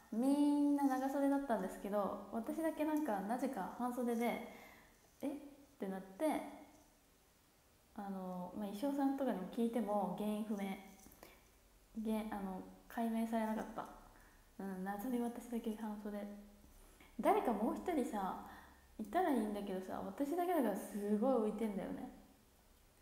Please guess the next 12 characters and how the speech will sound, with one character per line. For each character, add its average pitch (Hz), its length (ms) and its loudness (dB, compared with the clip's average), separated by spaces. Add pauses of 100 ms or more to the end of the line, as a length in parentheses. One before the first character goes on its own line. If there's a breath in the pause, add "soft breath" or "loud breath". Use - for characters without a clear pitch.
(520 soft breath)
そ 285 80 -10
う。 - 40 -10
っ - 20 -12 (1900)
て 226 80 0
い 202 80 2
う 196 100 -2
お 196 60 -2
さ 214 160 0
ら 214 120 4
い 208 60 2
で 208 140 0
す。 208 60 -6